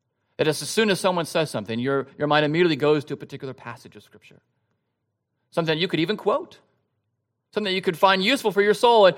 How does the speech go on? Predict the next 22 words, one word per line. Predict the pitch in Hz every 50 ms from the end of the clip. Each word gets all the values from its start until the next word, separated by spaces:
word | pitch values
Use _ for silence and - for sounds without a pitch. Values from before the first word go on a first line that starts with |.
| - -
and | 185 185
useful | 208 254 240 - 214
for | 175 - 214 214
another. | 214 226 269 277 139 - - _ _ _ _ _ _ _ _ _ _ _ _ _ _ _ _ _ _ _
Something | - 202 214 202
you | 202 202
could | 220 202 170 - - - _ - _ _ _ _
pray | _ - 226 240
back | 226 208 226 254 233 -
to | -
the | 208 208
Lord | 202 220 240 240 185 147 131 113
in | 113 127 135 147
praise. | _ - 113 - 220 - - _ _ - _ _ _ _ _ _ _ _ _ _ _ _ _ _ _ _
Do | - 170
you | 185
want | 160 196 214 - - - _ _ _ -
that? | 170 220 233 - - _ - - _ _ _ _ _ _ _ _ _ _ _ _ _ _ _ _ _ _ _
I | 120
know | 120 120
I | 123 131 139
do. | - - - - -